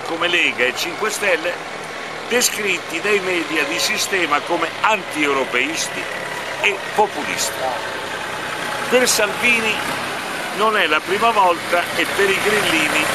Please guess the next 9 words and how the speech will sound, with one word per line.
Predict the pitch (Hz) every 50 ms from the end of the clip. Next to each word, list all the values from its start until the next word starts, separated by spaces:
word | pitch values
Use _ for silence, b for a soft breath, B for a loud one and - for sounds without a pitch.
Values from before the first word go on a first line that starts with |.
| 143
neppure, | 165 180 165 - - 160 165 160 156 156 151 156 156 147 - - - - - - - - - - - - - - - - - - - - - - - - - - - - - - - -
visto | - 240 226 - - - - 170 165 160 156 - - - -
che | - 165 160 151 156 -
Gian | - 220 233 220 214 175 175
Roberto | 180 170 175 202 214 214 196 165 - 220 165 170 - - -
Casaleggio | 170 160 151 156 156 151 139 127 - - - 139 160 175 175 - - - - - - - - - - - - - - - - - - -
andò | 180 208 214 202 170 190 175 160 151 -
a | - 180 185 185
Cernobbio | - 226 240 202 175 180 175 165 151 131 127 151 165 165 160